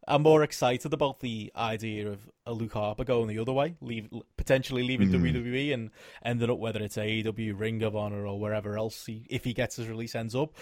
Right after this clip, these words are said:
Speaker 1: than I am about, you know, a potential A-Kid signing or, you know, Shane Strickland and Kushida reporting to the Performance Center. Uh, says everything, doesn't it?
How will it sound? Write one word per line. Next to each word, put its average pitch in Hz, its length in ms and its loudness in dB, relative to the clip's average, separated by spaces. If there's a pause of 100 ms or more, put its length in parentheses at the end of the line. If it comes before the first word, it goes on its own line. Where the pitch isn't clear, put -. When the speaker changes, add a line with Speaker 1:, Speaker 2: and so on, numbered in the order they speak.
(160)
Speaker 1:
than 127 140 8
I 123 120 8
am 113 160 6
about, 110 440 4
you 113 80 -10
know, 101 180 -6
a - 80 -8
potential 110 500 -2
A-Kid 107 400 -6
signing 113 460 -6
or, 98 260 -6 (380)
you 110 60 -8
know, 104 80 -4
Shane 107 240 2
Strickland 110 440 -2
and 107 80 -6
Kushida 104 440 -8
reporting 107 400 -4
to - 80 -12
the 104 80 -14
Performance 107 520 -8
Center. 110 380 -4 (420)
Uh, 101 280 -6
says 110 240 0
everything, 98 340 -8
doesn't 101 160 -10
it? 107 60 -14